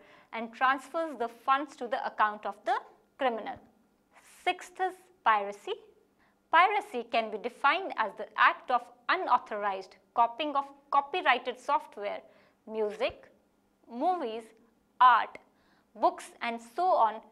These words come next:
resulting in the loss of revenue and benefits to the legitimate owner of the copyright. Seventh, electronic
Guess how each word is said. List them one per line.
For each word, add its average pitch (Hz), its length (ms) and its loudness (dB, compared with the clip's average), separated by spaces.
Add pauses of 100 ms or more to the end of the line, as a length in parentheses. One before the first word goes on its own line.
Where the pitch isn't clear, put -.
(120)
resulting 254 580 2
in 254 140 -6
the 220 80 -2
loss 214 340 -2
of 214 200 -4
revenue 214 480 -6 (760)
and 311 260 6
benefits 269 640 -2
to 240 140 -8
the 214 120 -4
legitimate 285 760 -6 (180)
owner 262 420 -2 (140)
of 214 120 0 (120)
the 359 120 2 (320)
copyright. - 640 -4 (1160)
Seventh, 233 480 -6 (280)
electronic 247 840 -2